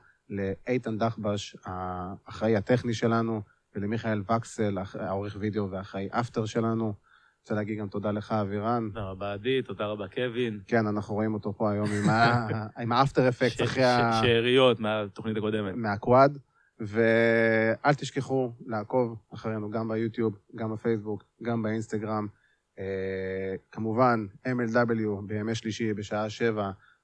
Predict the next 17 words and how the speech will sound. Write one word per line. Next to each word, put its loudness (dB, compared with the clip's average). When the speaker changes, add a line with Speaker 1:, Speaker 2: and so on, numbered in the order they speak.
Speaker 1:
Bottom 2
Line 0
בימי -2
שישי -6
בשעה -4
חמש, -4
After 0
Band -4
בימי -4
שבת -4
בשעה -4
חמש. -6
הרבה 4
תוכן 2
מעניין, 2
ושיהיה -2
לנו -4